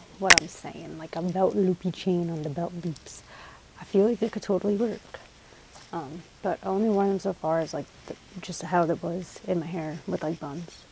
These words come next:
I don't know if I have a photo. Um, I will try to show you. But yeah. And they're so soft, too. They're literally, like, velvet.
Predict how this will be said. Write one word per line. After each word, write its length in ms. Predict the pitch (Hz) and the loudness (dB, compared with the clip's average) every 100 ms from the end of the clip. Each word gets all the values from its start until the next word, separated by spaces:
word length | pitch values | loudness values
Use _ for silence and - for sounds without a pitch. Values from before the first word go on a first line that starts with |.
| - - - - - - | -20 -20 -20 -20 -12 -4
I 40 | |
don't 100 | 185 | -2
know 60 | 196 | -2
if 100 | 233 | -2
I 40 | |
have 80 | 240 | -2
a 80 | 247 | -2
photo. 720 | - 165 165 190 226 254 - 170 | -2 0 0 2 0 -2 -6 -8
Um, 440 | 156 156 160 175 - - - - - - - - - - - - | -10 -8 -10 -12 -14 -20 -20 -20 -18 -16 -16 -10 -10 -8 -12 -12
I 100 | - | -10
will 80 | 185 | -10
try 340 | - - 180 | -8 -6 -4
to 120 | 202 | -4
show 220 | 226 - 180 | -4 -4 -4
you. 380 | 190 226 233 247 - - - - - - - - - - - - - - - - - - - - - - - - - - - - - - - - - - - - - - - - - - - - - - - - | -2 -2 -4 -10 -16 -20 -20 -20 -16 -10 -10 -10 -16 -18 -20 -18 -18 -18 -20 -20 -20 -20 -20 -20 -20 -20 -20 -20 -20 -20 -20 -20 -20 -20 -20 -20 -20 -20 -20 -20 -20 -20 -20 -20 -20 -20 -20 -12 -8 -8 -8 -6
But 100 | - | -6
yeah. 760 | 220 - - - - - 311 - - - - - - | -6 -8 -14 -18 -20 -14 -12 -14 -18 -20 -20 -16 -4
And 140 | 202 | -2
they're 120 | 190 | 0
so 340 | 202 - 180 185 | -4 -6 -6 -6
soft, 420 | - 180 202 - | -6 -6 -8 -6
too. 320 | 214 208 208 - - - - - | 0 2 2 -4 -18 -20 -20 -2
They're 100 | 202 | 0
literally, 400 | 175 185 190 196 | 4 6 6 4
like, 180 | 190 175 - | 2 -2 -4
velvet. 520 | 185 165 170 - - | -4 0 -2 -4 -10